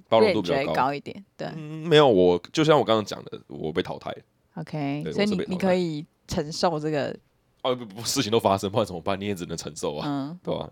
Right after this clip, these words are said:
Speaker 1: 你恨他也没用。
Speaker 2: 没有，没有，有些人会觉得，那我就要觉得他也很，他很渣，这样才有泄我心头之愤啊。
Speaker 1: 哦，可以啦，你可以这样，你可以这样想啊，但我不知道这样对你的人生没有什么太大的帮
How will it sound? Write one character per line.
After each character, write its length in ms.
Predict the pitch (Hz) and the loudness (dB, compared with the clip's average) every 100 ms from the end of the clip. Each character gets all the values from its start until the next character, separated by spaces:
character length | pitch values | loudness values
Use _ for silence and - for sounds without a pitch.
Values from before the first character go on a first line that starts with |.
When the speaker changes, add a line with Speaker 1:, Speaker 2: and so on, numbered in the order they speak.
| - | -10
Speaker 1:
你 80 | |
恨 140 | 101 - | -6 0
他 100 | 330 | 2
也 60 | |
没 0 | |
用。 60 | 403 | 2
Speaker 2:
没 60 | - | 0
有， 20 | |
没 120 | 370 | -2
有， 40 | 277 | -4
有 60 | |
些 120 | 254 | -4
人 120 | 349 302 | -6 -6
会 140 | 311 | -6
觉 200 | - 240 | -2 0
得， 80 | 220 - | 0 -2
那 160 | - 269 | 0 2
我 120 | 180 | 2
就 100 | 143 | 2
要 80 | 190 | 2
觉 120 | 190 | 2
得 60 | 160 | -2
他 180 | 180 170 | 0 -2
也 80 | |
很， 120 | 165 - | -4 -10
他 160 | - 196 | -12 -8
很 140 | 202 - | -8 -4
渣， 240 | 170 160 | -2 -2
这 100 | 175 | -4
样 100 | 185 | -6
才 120 | 185 | -4
有 80 | 156 | -6
泄 320 | - - 139 156 | -6 -6 -2 -2
我 140 | 131 | -2
心 220 | - 165 | -6 -10
头 180 | 185 131 | -8 -8
之 160 | 147 156 | -8 -10
愤 280 | - 165 - | -6 -6 -6
啊。 160 | 139 - _ _ _ _ _ | -12 -14 _ _ _ _ _
Speaker 1:
哦， 100 | 85 | -10
可 260 | - 98 120 | 0 2 2
以 100 | 113 | 2
啦， 80 | 80 | -2
你 60 | |
可 100 | 85 | -2
以 40 | 101 | -2
这 80 | |
样， 200 | 98 90 87 - | -2 -4 -8 -10
你 60 | 180 | -2
可 100 | 113 | 0
以 60 | |
这 80 | 107 | 2
样 80 | 101 | 0
想 220 | - - - | -4 -8 -8
啊， 60 | - | -2
但 140 | 110 104 85 | -2 -2 -6
我 140 | 76 | -6
不 80 | 82 | -2
知 60 | |
道 140 | 82 80 | 0 0
这 60 | |
样 100 | 95 | 0
对 140 | 90 85 | 0 -2
你 60 | |
的 100 | 85 | -4
人 140 | 80 76 | -8 -8
生 140 | 78 | -8
没 80 | - | -8
有 60 | 71 | -10
什 100 | - | -10
么 60 | |
太 120 | - | -10
大 160 | - - | -8 -8
的 80 | - | -8
帮 120 | - | -16